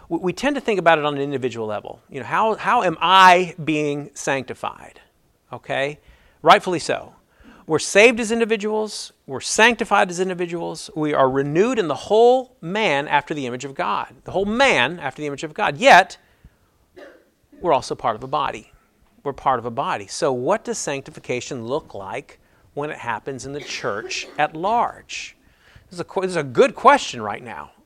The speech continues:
This is a really good question right now. What does sanctification look like when it goes through a church body? Okay, I, I think that's what we see in Ephesians. And I think what we'll also discover is that for change to take place on the corporate level,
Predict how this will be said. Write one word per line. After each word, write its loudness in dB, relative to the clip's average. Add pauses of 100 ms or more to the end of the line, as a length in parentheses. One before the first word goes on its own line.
(100)
This -12
is -6
a 0
really 4
good -2
question 2
right -2
now. -2
What 4
does -2
sanctification -4
look 2
like -4 (720)
when 4
it 0
goes 4
through 2
a 0
church 0
body? 0 (960)
Okay, 0
I, 6
I 2
think -2
that's 0
what -2
we -2
see -6
in -6
Ephesians. -8
And -4
I -6
think -6
what -6
we'll -4
also 0
discover -4
is -4
that 0
for -6
change -2
to -10
take -6
place 0
on 0
the 0
corporate 4
level, 4